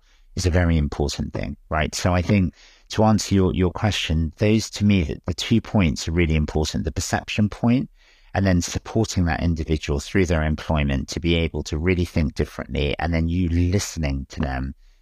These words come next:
to be able to start generating some more money and profitability for the business. And I also think that when you start,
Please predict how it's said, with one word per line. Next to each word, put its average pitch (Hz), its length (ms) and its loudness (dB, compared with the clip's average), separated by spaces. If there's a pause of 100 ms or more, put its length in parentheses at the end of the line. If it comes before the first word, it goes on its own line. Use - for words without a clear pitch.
(120)
to 85 100 -2
be 85 160 2
able 78 240 2
to 78 480 2
start - 340 -2
generating 76 640 -2
some 76 240 -2
more 76 380 -2
money 80 360 2
and 73 160 -2
profitability - 760 -4 (140)
for 73 260 -2
the 64 80 -4
business. - 480 -8 (420)
And 135 120 2
I - 20 4
also 190 300 0
think 95 240 0
that 87 100 0
when 131 220 2
you 190 80 0
start, 101 480 0